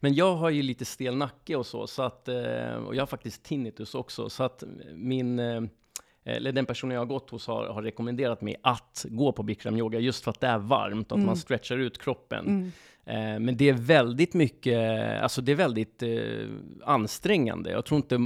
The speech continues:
Speaker 1: om man inte har provat så tror inte jag man förstår hur ansträngande
Speaker 2: Efter
Speaker 1: det är.
Speaker 2: nitt-, nitt-, efter nittio minuters, eh, vinyasa i fyrtio grader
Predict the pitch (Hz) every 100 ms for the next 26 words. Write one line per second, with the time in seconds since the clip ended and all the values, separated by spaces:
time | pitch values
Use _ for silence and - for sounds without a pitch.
0 | - - - - - - - - 160 -
1 | 131 143 139 180 156 143 165 143 147 95
2 | - - 117 - 117 120 117 113 113 -
3 | 131 113 113 113 - 120 117 113 101 107
4 | 110 - 214 240 - - 226 220 220 214
5 | 190 160 160 151 151 - 151 156 151 156
6 | 170 - 165 165 165 156 - 175 175 165
7 | 156 151 151 - 147 - 143 165 160 180
8 | 196